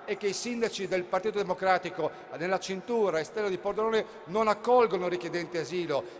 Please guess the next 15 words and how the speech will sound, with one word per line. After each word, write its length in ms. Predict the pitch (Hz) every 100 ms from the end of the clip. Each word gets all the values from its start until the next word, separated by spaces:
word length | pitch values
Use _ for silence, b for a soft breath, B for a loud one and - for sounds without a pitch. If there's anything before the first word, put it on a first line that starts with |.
| -
perché 280 | 175 180
è 40 | 180
facile 540 | - 220 208 180 170
fare 280 | 151 180 185
i 60 | 175
cortei, 600 | 180 170 185 190 185 175 B
affermazioni 640 | 180 175 208 196 185 208
di 120 | 196 180
principio, 640 | 185 190 233 240 202 190 B B -
è 100 | 214
molto 320 | 202 220 214 202
più 120 | 202
difficile 500 | 196 185 196 190 185
definir-, 480 | 185 180 175 185 175
declinarla 800 | 180 175 160 180 175 165 160